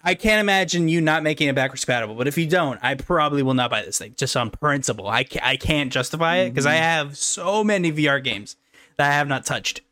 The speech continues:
Speaker 1: specifically waiting on this. So please,
Speaker 2: Yep.
Speaker 1: let me
Speaker 2: I'm
Speaker 1: play
Speaker 2: right there with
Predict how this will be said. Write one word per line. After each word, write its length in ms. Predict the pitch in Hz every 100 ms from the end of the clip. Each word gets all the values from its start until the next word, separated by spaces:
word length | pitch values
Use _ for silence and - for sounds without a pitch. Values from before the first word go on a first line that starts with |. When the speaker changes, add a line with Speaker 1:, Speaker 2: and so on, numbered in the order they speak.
| _ _ _
Speaker 1:
specifically 520 | - 147 311 339 175 151
waiting 240 | 156 151
on 100 | 160
this. 360 | 233 - - - _ _ _ -
So 60 | 143
please, 500 | 202 196 - - - _
Speaker 2:
Yep. 120 | 151 185 _ _ _ _ -
Speaker 1:
let 200 | 160 202
me 80 | 190
Speaker 2:
I'm 60 |
Speaker 1:
play 200 | 170 156
Speaker 2:
right 200 | 147 147
there 80 | 135
with 140 | 117